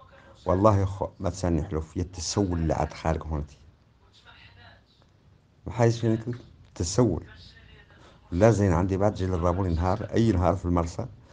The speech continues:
وتوقف. وتخرس. تسول ساعات خارج. أو لا عاد لك أسرع المخيم. أنا ما حاج سو-، يبدأ تسول. تص-،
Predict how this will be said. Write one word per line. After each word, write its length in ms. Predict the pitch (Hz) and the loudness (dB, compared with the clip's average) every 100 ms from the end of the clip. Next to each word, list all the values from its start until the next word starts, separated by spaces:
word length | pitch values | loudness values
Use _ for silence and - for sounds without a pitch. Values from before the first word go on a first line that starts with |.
| - - | -20 -8
وتوقف. 440 | 87 80 98 78 - - - - - - - - - - - | -6 -2 -2 -2 -10 -18 -20 -20 -20 -20 -18 -20 -18 -16 -14
وتخرس. 500 | - 85 80 - - | -2 -2 -2 -6 -8
تسول 580 | 85 - 127 107 98 | -8 2 2 4 2
ساعات 680 | - - 76 98 139 156 - | -2 2 6 8 6 4 -6
خارج. 400 | - 127 131 - - - - - - - - - - - - - - - - | 2 6 8 6 -4 -16 -18 -18 -20 -20 -20 -20 -20 -20 -20 -20 -18 -12 2
أو 120 | 87 | 4
لا 180 | 90 90 | 6 6
عاد 120 | 110 | 6
لك 180 | 110 120 | 6 4
أسرع 260 | 110 - 101 | 4 2 0
المخيم. 460 | 101 - 92 78 - - - - - - - | 0 0 -2 -4 -10 -18 -20 -20 -18 -16 -6
أنا 200 | 87 92 | 0 4
ما 80 | 104 | 6
حاج 300 | 120 104 - | 6 2 0
سو-، 240 | - 87 87 | -2 -2 0
يبدأ 400 | 90 82 139 143 | 4 10 10 10
تسول. 640 | - 123 117 160 120 - - - - - - - - - - - - - - - - - - - - - - - - - - - - 110 | 4 -2 4 4 4 -2 -12 -20 -20 -20 -20 -20 -20 -20 -20 -20 -20 -20 -20 -20 -20 -20 -20 -20 -20 -20 -20 -20 -20 -20 -20 -20 -2 0
تص-، 640 | 90 - - 143 101 | 0 4 8 8 6